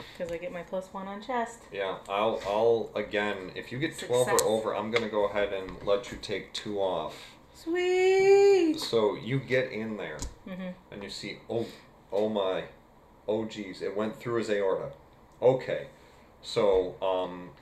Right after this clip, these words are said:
Speaker 2: you call for a graft. B J's there to help with the graft.
Speaker 1: Mm-hmm.
Speaker 2: You get the graft tray over from one of the nurses, and you start in. You're getting whole blood pumped in.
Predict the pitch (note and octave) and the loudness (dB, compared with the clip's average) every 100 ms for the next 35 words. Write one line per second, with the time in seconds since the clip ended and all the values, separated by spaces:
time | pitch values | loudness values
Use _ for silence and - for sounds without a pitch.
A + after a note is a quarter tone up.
0 | - F#2+ - G#2+ G#2+ A#2 A2 G#2 F#2 F2+ | -18 -16 0 0 2 0 0 0 0 0
1 | F#2 - - G2 G2 G2 F#2+ F#2 F#2 E2+ | -4 -8 -18 -12 -8 -6 -6 -8 -6 -4
2 | E2+ E2+ - F#2 F2+ F2 E2+ F2+ F2 D#2+ | -4 -10 -12 -6 -4 -4 -8 -10 -6 -6
3 | D#2+ D#2+ - F#3+ F#3 F#3 F3+ - - F#2+ | -6 -10 -12 -10 -8 -8 -12 -18 -14 -12
4 | - - F#2 F2 - - F#2+ F2 F2 F2 | -12 -4 -2 -2 -6 -6 -4 -2 -4 -4
5 | - E2+ E2+ F2 E2+ E2+ E2 - E2 D#2+ | -8 -6 -6 -6 -8 -8 -8 -8 -10 -8
6 | - - - - - - - - - E2+ | -10 -12 -18 -20 -20 -20 -20 -20 -14 -10
7 | E2+ E2+ - F2 F2 E2 E2+ E2 D#2+ E2+ | -10 -8 -4 -4 -2 -4 -6 -10 -8 -10
8 | - F#2 - - - - E2+ - - | -8 -8 -2 -4 -2 -6 -8 -8 -12